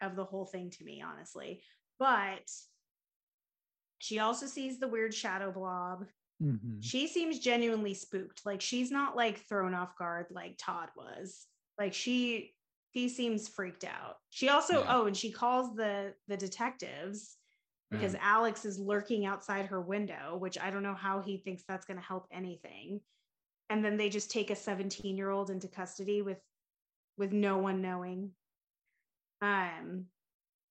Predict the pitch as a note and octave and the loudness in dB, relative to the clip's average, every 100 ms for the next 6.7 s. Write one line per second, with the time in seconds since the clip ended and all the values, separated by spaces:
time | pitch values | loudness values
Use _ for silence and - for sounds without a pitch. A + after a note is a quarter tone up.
0 | - A#3+ G#3+ G#3 F#3 A3 C4 C4 - A#3 | 4 4 6 6 6 6 6 4 2 2
1 | B3+ B3 C#4 - D#4+ C#4 D4 D4+ C#4 B3+ | 4 2 0 -2 -2 0 0 0 0 2
2 | C#4+ D4 - _ _ _ _ - A3+ G#3+ | 2 0 -18 _ _ _ _ -4 0 4
3 | G#3+ G#3 G3+ F#3+ - F#3 F3+ - F3+ E3 | 4 4 2 -2 -8 -12 -12 -12 -8 -8
4 | - - D#3+ D3+ F#3 F3+ E3+ - - - | -8 -8 -8 -8 -12 -12 -14 -14 -18 -18
5 | - - - - G3 G3 B3 A#3 - D4+ | -16 -14 -14 -10 -10 -6 -6 -6 0 4
6 | D#4+ E4 D4+ C#4+ C4+ B3+ - | 4 2 -2 -2 0 -2 -4